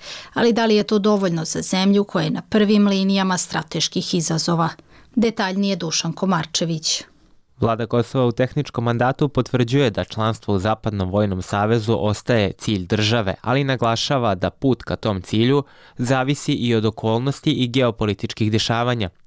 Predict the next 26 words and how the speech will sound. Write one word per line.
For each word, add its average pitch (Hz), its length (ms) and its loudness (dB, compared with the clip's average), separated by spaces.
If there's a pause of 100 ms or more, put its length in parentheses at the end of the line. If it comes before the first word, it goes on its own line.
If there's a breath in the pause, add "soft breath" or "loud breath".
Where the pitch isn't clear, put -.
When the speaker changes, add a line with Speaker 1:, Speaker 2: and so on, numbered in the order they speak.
(140)
Speaker 2:
Zvaničnici 127 720 -2
nisu 131 280 0
dali 123 260 2
direktan 113 460 0
odgovor 107 440 2
Radiju 107 360 -2
Slobodna 107 400 -2
Evropa 113 420 0 (400 loud breath)
da 160 100 2
li 156 100 4
postoje 143 400 0
planovi 127 500 2
za 107 280 0
formalnu 120 600 0
prijavu 104 440 2
za 98 140 0
članstvo, 123 580 0 (400 soft breath)
ali 98 180 -2
su - 160 -2
istakli 131 420 0
kontinuiranu 107 800 0
posvećenost 101 840 -4
zemlje 107 480 0 (120)
u 123 80 0
tom 98 220 -2
smeru. 71 360 -4